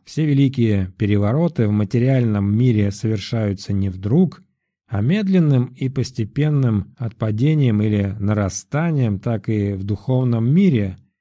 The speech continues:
освобождение от греха и приближение к совершенству совершается только медленным противодействием греху, уничтожением одной за другой мельчайших частичек его. Десять.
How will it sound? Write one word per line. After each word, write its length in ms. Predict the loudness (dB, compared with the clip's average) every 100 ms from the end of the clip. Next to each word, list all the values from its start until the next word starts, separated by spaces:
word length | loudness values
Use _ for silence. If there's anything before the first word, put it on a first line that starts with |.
| _
освобождение 840 | -10 -4 -4 -2 -2 0 0 0
от 60 | -2
греха 480 | -4 -6 -4 -2 -2
и 120 | -2
приближение 840 | -4 -4 -4 -2 -2 0 0 -2 -6
к 60 | -8
совершенству 1200 | 0 2 2 -2 -6 -2 -2 -4 -2 0 0 -2 -8 _ _
совершается 720 | -8 -2 -2 0 -2 -2 -4
только 480 | -2 -2 0 0 0 -2 _ _
медленным 960 | -2 2 2 0 0 2 2 2 0 -4
противодействием 1040 | -2 -2 0 -2 0 -2 -2 -2 -2 0
греху, 480 | 2 0 0 -6 -8 -10 _ _ _
уничтожением 880 | -4 -2 -2 -2 0 2 2 0 -2
одной 440 | -6 -2 0 2
за 120 | 0 -2
другой 640 | -2 -2 2 2 2 -2 _ _ _
мельчайших 1000 | 0 2 2 -2 -6 -2 -2 -2 -4 -6
частичек 760 | -6 -8 -8 -6 -6 -6 -8 -4
его. 400 | -4 -4 -6 -10 _ _ _ _ _ -12
Десять. 560 | -4 -4 -4 -12 -18